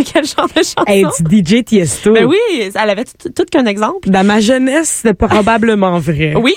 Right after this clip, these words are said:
Speaker 1: ça se peut. Et, euh, ce qu'elle disait aussi, c'est que,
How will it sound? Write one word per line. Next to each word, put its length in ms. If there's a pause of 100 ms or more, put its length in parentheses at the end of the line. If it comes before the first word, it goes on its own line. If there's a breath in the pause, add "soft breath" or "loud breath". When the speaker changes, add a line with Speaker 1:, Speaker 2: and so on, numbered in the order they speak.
Speaker 1:
ça 180
se 80
peut. 200 (420 loud breath)
Et, 180 (140)
euh, 160
ce 80
qu'elle 140
disait 200
aussi, 400
c'est 220
que, 340